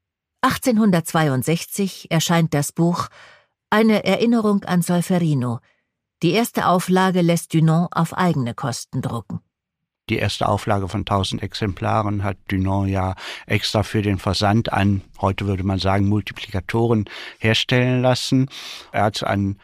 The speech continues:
Speaker 2: Charles Dickens zum Beispiel geschickt, und von Charles Dickens gibt's dann in der von ihm herausgegebenen Literaturzeitschrift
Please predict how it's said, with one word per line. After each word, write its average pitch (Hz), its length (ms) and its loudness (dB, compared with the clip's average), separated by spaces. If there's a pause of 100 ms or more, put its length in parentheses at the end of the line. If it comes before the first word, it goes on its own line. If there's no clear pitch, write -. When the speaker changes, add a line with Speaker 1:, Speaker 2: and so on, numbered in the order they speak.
(120)
Speaker 2:
Charles - 320 0
Dickens 139 420 2
zum 131 160 0
Beispiel 120 720 0
geschickt, - 440 -2
und 107 120 -4
von 101 160 -2
Charles 101 420 -4
Dickens - 440 -6
gibt's - 280 -8
dann 107 180 -2
in 104 200 -2
der 98 100 -2
von 104 220 -6
ihm 117 180 0
herausgegebenen 104 800 -2
Literaturzeitschrift 104 1200 -4